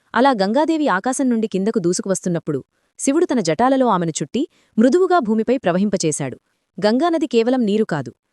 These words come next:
అది తపస్సు, పట్టుదల, భక్తి యొక్క ప్రవాహం. మన జీవితంలోనూ కష్టాలు వచ్చి కూల్చినా భగీరథుడిలా దృఢనిశ్చయంతో ముందుకెళితే అసాధ్యం కూడా సాధ్యమవుతుంది.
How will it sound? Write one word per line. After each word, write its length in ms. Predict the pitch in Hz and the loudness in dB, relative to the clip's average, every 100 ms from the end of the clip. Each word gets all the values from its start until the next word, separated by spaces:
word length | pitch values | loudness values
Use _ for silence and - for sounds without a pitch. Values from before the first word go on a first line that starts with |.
| _ - | _ -2
అది 140 | 180 | -2
తపస్సు, 440 | 170 160 247 - 277 _ _ _ | -2 -4 -4 -4 -8 _ _ _
పట్టుదల, 380 | 202 - 208 202 269 _ - | -2 0 0 0 -4 _ -6
భక్తి 280 | 196 - | -4 0
యొక్క 180 | 285 - | -2 -2
ప్రవాహం. 460 | - 165 160 143 127 _ _ _ | -4 -2 -2 -4 -12 _ _ _
మన 140 | 202 202 | 0 0
జీవితంలోనూ 640 | 165 247 294 285 269 269 | 0 -2 0 2 2 2
కష్టాలు 360 | 240 185 240 240 | 0 -2 0 0
వచ్చి 200 | 214 - | 0 -4
కూల్చినా 420 | - 208 - 220 349 _ _ - | -4 -4 -2 -4 -6 _ _ 0
భగీరథుడిలా 600 | 208 262 370 277 254 226 | 2 2 0 0 0 0
దృఢనిశ్చయంతో 720 | 160 180 208 - 202 196 196 | 0 -2 -2 -2 -2 -2 -2
ముందుకెళితే 540 | 180 190 190 175 247 285 - _ - | 0 -2 -2 -2 -4 -4 -10 _ -4
అసాధ్యం 400 | 180 294 240 254 | 0 0 2 0
కూడా 200 | 196 226 | 2 0
సాధ్యమవుతుంది. 720 | 247 196 208 170 143 135 123 | 0 -2 0 -2 -2 -6 -8